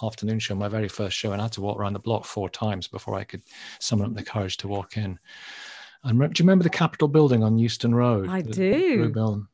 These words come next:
Speaker 1: Yeah. So I went around the block, by, there was the hotel there, and there's Warren Street. I went round and round that block. And Kenneth Williams used to, used to, um, he used to walk up and down all the time. And, um, uh,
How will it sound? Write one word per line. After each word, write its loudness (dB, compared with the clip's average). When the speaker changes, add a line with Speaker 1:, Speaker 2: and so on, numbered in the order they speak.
Speaker 1:
Yeah. -2
So -2
I 2
went 4
around 4
the 4
block, 0
by, -4
there -6
was -10
the -10
hotel -2
there, -2
and -4
there's -8
Warren -4
Street. -12
I -6
went -8
round -6
and -8
round -8
that -10
block. -6
And -10
Kenneth 4
Williams 4
used -10
to, -8
used 4
to, 8
um, 4
he 0
used 2
to 0
walk 2
up -6
and -2
down -2
all -2
the -2
time. -2
And, 4
um, 2
uh, 4